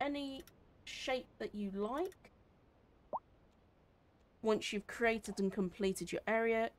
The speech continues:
click on the name, open it up,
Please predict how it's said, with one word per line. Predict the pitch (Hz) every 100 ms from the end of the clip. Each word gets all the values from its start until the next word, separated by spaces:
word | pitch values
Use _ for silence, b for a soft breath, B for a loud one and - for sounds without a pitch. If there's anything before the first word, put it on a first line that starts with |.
| -
click | - 226 285 - -
on | 220 202
the | 180
name, | 175 170 165 170 175 180 - _ _ _ _ _ - - _ - _ _ -
open | 277 277 - 196
it | 180
up, | 165 165